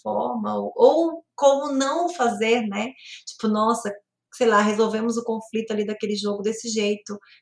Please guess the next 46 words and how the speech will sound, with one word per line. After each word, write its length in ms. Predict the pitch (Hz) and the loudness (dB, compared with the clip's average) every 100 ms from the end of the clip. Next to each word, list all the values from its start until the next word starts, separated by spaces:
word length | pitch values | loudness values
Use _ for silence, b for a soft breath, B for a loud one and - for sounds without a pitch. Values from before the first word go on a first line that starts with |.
| - | -2
Ficou 240 | 226 262 | 4 4
muito 240 | 254 269 | 4 0
fácil, 560 | 285 - 214 208 220 220 | -8 4 6 6 4 -2
foi 120 | 226 | 0
muito 360 | 220 233 240 254 | 0 0 -2 -2
um 60 | 220 | 2
deus 180 | 220 | 2
ex 200 | 214 214 - | 0 -6 -4
machina. 560 | 208 190 202 - 185 190 - B B B | 0 0 0 -6 -8 -8 -10 B B B
Na 100 | 202 | 0
minha 120 | 214 | 2
história, 440 | 226 - 208 208 208 - | 0 2 4 4 2 -6
a 40 | |
gente 180 | 208 220 | -6 -4
pode 180 | - 208 | -2 -4
fazer 160 | 220 214 | -4 -6
uma 120 | 214 | -6
coisa 180 | 208 208 | -8 -12
diferente." 420 | - 226 196 190 - b b _ | -6 -6 -4 -8 -14 b b _
Então 120 | 220 | -2
é 80 | 220 | 2
bem 160 | 220 | 2
legal 340 | 277 233 214 220 | 2 2 2 2
a 60 | |
gente 240 | 226 214 - - | 2 -2 -4 -8
usar 220 | 202 190 | -6 -6
essas 300 | 190 202 - | -6 -8 -10
fontes 260 | 190 190 | -10 -10
de 80 | 190 | -10
inspiração, 640 | 190 - 185 190 - 196 | -12 -6 -6 -6 -8 -6
mas 180 | 226 233 | -4 -2
é 80 | 240 | -2
claro, 300 | 240 214 208 | -2 -4 -4
sem 120 | - | -6
esquecer 500 | 220 - 226 - 208 208 | -12 -8 -8 -6 -10 -10
que 220 | - 240 247 - _ _ _ | -6 -6 -6 -12 _ _ _
a 80 | 170 | -10
prosa 520 | - 190 196 208 233 | -6 -2 0 2 0
é 40 | |
diferente 460 | 220 - 233 208 - | -2 -4 -4 -4 -6
do 140 | 208 | -6
game, 320 | 190 196 185 170 | -6 -6 -6 -8
né, 300 | 170 - - | -14 -18 -20
do, 80 | - | -20
do 280 | _ - - | _ -20 -16
jogo. 400 | 170 - 233 | -14 -14 -16